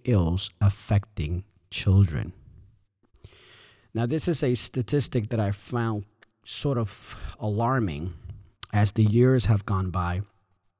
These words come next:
In nineteen sixty, when they were taking data on single parenting, in nineteen sixty, they took data from white families and black families. And in nineteen, the nineteen sixty, six point one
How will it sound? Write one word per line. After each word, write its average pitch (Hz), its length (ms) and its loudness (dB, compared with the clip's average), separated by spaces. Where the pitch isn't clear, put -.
In 123 160 4
nineteen 147 380 4
sixty, - 380 -2
when 110 140 4
they 110 80 2
were 104 100 2
taking 123 420 2
data 107 300 4
on 95 140 4
single 101 320 0
parenting, 107 720 0
in 120 120 2
nineteen 139 340 4
sixty, 127 380 0
they 120 100 2
took 117 260 4
data 113 360 4
from 104 340 2
white 101 280 2
families 107 640 2
and 95 160 2
black 101 260 2
families. 73 720 -6
And 107 160 4
in 107 120 4
nineteen, 123 460 2
the 104 80 4
nineteen 123 400 2
sixty, 104 540 0
six - 300 0
point 113 340 0
one 104 280 2